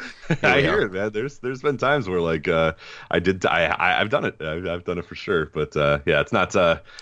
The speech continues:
Speaker 1: you do feel kinda bad about yourself, and then you end up kinda, like, cleaning the house or <laughs> doing some other stuff while you're playing.
Speaker 2: <laughs>
Speaker 1: It makes yourself feel somewhat productive, but no, I've been there. So,
Speaker 2: so moving on to, to wrestling games, and, um, the first thing,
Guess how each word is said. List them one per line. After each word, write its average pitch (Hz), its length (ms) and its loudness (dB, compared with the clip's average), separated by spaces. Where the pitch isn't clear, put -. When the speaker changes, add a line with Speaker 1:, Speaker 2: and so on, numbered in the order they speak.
Speaker 1:
you 113 80 -4
do 123 100 2
feel 123 160 -2
kinda - 180 0
bad 78 200 0
about 76 160 0
yourself, 71 340 -6
and - 80 -10
then 85 80 -2
you 82 80 0
end 80 140 2
up 76 100 -6
kinda, 82 140 0
like, 73 160 -2
cleaning 78 260 -4
the 69 60 -2
house 71 360 -4
or 90 60 -8
<laughs> 80 120 -10
doing - 120 0
some 151 160 -4
other 147 160 0
stuff 120 260 -2
while 104 140 0
you're 160 80 2
playing. 127 240 0
Speaker 2:
<laughs> 139 240 0
Speaker 1:
It 175 320 -4
makes 160 160 -4
yourself 139 120 -2
feel 139 180 0
somewhat 98 300 0
productive, 80 420 -2
but 80 100 -4
no, 85 100 2
I've 92 120 2
been 92 140 2
there. 71 200 -4
So, 69 300 -10
Speaker 2:
so 143 180 2
moving 202 260 2
on 151 200 2
to, 117 400 2
to - 120 -6
wrestling 98 240 -4
games, 80 340 -4
and, 90 440 -2
um, 87 680 -2
the - 80 -6
first 151 260 0
thing, 101 220 -4